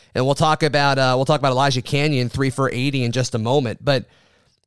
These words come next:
Bo Nix, I mean, what's the path here? Gus Malzahn went all in on Bo Nix, and he went down with the ship. And I think it was very clear after he selected Bo Nix over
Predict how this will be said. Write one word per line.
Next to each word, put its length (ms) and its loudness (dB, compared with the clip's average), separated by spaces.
Bo 320 0
Nix, 320 0
I 40 0
mean, 140 -2
what's 640 -2
the 120 -2
path 460 -2
here? 400 -12
Gus 300 0
Malzahn 640 2
went 220 0
all 280 4
in 120 2
on 160 0
Bo 200 2
Nix, 800 -6
and 380 0
he 100 0
went 260 -2
down 240 0
with 100 -2
the 80 -4
ship. 400 -2
And 420 0
I 160 2
think 460 -4
it 80 -2
was 160 -2
very 340 -2
clear 400 0
after 480 -2
he 180 -2
selected 720 -2
Bo 200 2
Nix 420 -4
over 600 2